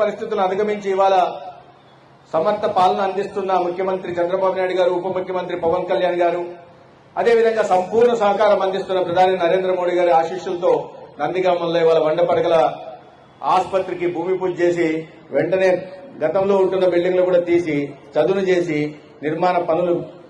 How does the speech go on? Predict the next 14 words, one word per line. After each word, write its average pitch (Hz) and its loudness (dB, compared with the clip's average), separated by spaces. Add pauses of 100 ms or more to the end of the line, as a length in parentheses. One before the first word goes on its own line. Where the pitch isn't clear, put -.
(360)
మొదలు 170 0
పెట్టడానికి 160 0 (460)
ఇవాళ 151 0 (220)
అంకురార్పణ 156 -2 (120)
చేశారు. 123 -14 (1040)
నేను 175 0 (460)
ముఖ్యంగా 202 2 (2250)
దీనికి 190 -2
ఎమ్మెల్యే 196 0
గారిని 190 2 (600)
అభినందిస్తున్నా. 185 0 (2000)
గతంలో 226 2
మీకు 220 0
తెలుసు, 208 -2